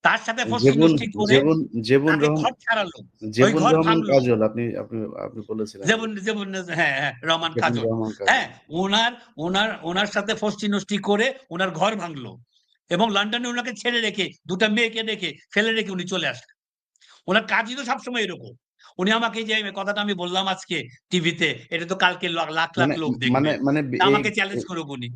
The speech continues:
Speaker 2: এই
Speaker 1: আমাকে চ্যালেঞ্জ করুক যে উলফাত সাহেব যেটা বললো, এটা সত্যি কথা না।
Speaker 2: আহ, উ-, উলফাত
Speaker 1: আমি
Speaker 2: ভাই, আমরা
Speaker 1: শোয়েব যে
Speaker 2: এটা,
Speaker 1: কোনটা
Speaker 2: এটা
Speaker 1: সত্যি, কোনটা না।
Speaker 2: আসিফ নজরুলের এইসব বিষয়ে মানুষ শুনে মাঝে মধ্যে একটু, আহ, বিনোদন নেয়।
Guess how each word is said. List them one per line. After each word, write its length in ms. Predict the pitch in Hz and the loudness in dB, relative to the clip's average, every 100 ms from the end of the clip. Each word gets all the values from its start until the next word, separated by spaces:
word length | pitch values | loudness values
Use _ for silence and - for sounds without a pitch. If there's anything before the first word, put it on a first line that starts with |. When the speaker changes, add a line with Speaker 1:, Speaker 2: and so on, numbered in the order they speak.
| - _ | -14 _
Speaker 2:
এই 80 | 107 | 0
Speaker 1:
আমাকে 320 | 160 214 226 | 2 4 0
চ্যালেঞ্জ 340 | 220 214 220 - | -2 -2 -4 -6
করুক 280 | 202 180 | -6 -6
যে 80 | 165 | -4
উলফাত 220 | 185 202 202 | -4 -4 -2
সাহেব 200 | 208 202 | -2 -2
যেটা 160 | 208 208 | -2 -4
বললো, 480 | 190 208 262 262 - _ - | -2 0 2 0 -4 _ -4
এটা 140 | 190 208 | -2 2
সত্যি 280 | 247 208 220 | 0 0 -2
কথা 200 | 208 185 | 0 0
না। 360 | 143 107 - _ _ _ _ _ _ _ _ _ _ _ _ _ _ _ _ _ _ | -2 -6 -18 _ _ _ _ _ _ _ _ _ _ _ _ _ _ _ _ _ _
Speaker 2:
আহ, 260 | - 73 117 | -18 -12 -4
উ-, 220 | 135 151 | -2 0
উলফাত 180 | 127 160 | 6 6
Speaker 1:
আমি 80 | 156 | 8
Speaker 2:
ভাই, 120 | 139 | 8
আমরা 240 | 120 135 | 6 2
Speaker 1:
শোয়েব 260 | 160 170 151 | 4 4 2
যে 140 | 139 | 0
Speaker 2:
এটা, 160 | 123 - | 6 6
Speaker 1:
কোনটা 140 | - | 6
Speaker 2:
এটা 200 | 127 147 | 2 4
Speaker 1:
সত্যি, 120 | 156 | 2
কোনটা 260 | 147 120 123 | 0 -2 0
না। 160 | 110 101 - 117 120 | -2 -4 -6 -4 0
Speaker 2:
আসিফ 260 | 110 110 139 123 143 | 0 0 -4 -2 -2
নজরুলের 360 | 127 147 151 | 0 2 2
এইসব 240 | 135 123 139 | 2 0 -2
বিষয়ে 360 | 127 120 139 | -2 -2 0
মানুষ 400 | 127 123 127 127 - - - - | 2 2 0 -4 -14 -20 -20 -20
শুনে 320 | - 127 131 | -8 -2 0
মাঝে 280 | 127 123 123 | 2 0 0
মধ্যে 260 | 127 120 135 | -2 0 -2
একটু, 400 | 123 135 131 127 - _ _ | -2 -2 -2 -4 -20 _ _
আহ, 680 | - 113 110 - 50 50 69 | -2 0 0 -2 -6 -10 -8
বিনোদন 460 | 113 127 139 131 131 | -2 2 2 2 2
নেয়। 320 | 110 107 131 | 2 2 -2